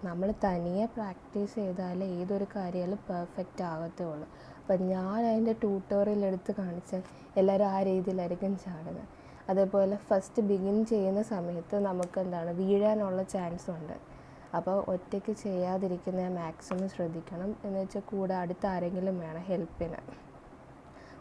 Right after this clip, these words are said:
ഒറ്റയ്ക്ക് ചെയ്താൽ അറിയാൻ പറ്റത്തില്ല. ചിലപ്പം ആദ്യമായിട്ട് ചാടുന്നവർ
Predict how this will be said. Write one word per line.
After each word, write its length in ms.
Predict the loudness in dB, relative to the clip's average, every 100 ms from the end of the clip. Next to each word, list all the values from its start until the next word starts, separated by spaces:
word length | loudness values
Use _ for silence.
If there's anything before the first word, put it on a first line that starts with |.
| -2
ഒറ്റയ്ക്ക് 300 | 0 0 0
ചെയ്താൽ 320 | 2 2 2
അറിയാൻ 360 | 2 2 4 4
പറ്റത്തില്ല. 440 | 2 0 0 0
ചിലപ്പം 360 | 0 0 0 -2 -6 -16 -8
ആദ്യമായിട്ട് 380 | -2 2 4 4
ചാടുന്നവർ 720 | 4 2 2 2 4 2 0